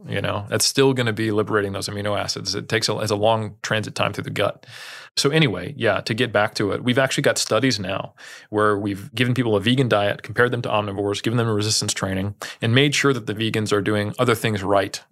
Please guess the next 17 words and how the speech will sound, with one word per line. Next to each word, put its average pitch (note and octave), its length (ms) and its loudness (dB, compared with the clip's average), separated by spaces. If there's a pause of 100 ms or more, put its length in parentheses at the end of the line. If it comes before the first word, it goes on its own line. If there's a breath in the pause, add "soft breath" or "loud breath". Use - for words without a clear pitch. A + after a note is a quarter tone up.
(140)
in G#2+ 100 -6
terms G2+ 300 -4
of G2 100 -2
their G2+ 140 0
protein G2 280 -2
intake. - 240 -6
They're - 80 -4
getting G2+ 240 0
at B1 60 -4
least A2 220 0
one G#2 120 2
point G2+ 240 0
six - 200 -2
grams G2+ 240 -2
per - 120 -10
K F#2 200 -4
G. A2+ 380 0